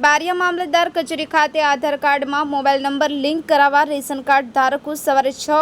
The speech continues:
વાગ્યાથી ઘસારો જોવા મળ્યો હતો, જે હાલમાં સરકાર દ્વારા જાહેરાત કરવામાં આવી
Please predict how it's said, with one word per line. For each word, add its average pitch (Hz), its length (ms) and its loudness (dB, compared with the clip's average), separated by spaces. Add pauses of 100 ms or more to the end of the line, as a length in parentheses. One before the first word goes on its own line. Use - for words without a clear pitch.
વાગ્યાથી 277 480 0
ઘસારો 277 420 2
જોવા 254 240 2
મળ્યો 214 260 -6
હતો, - 140 -20 (800)
જે 277 180 4
હાલમાં 320 540 2
સરકાર 320 400 4
દ્વારા 311 320 0
જાહેરાત 294 420 2
કરવામાં 302 400 2
આવી 285 160 -2